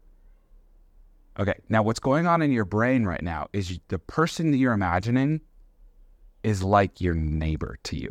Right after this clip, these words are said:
okay? It's not you, it's someone else you don't even know yet.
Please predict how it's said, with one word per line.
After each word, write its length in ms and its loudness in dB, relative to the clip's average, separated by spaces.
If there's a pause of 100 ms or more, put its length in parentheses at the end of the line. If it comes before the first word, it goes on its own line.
okay? 200 -4
It's 180 -6
not 320 0 (160)
you, 540 -2 (400)
it's 120 -8
someone 720 0 (240)
else 300 -6
you 120 0
don't 140 4
even 300 0
know 180 -2
yet. 420 0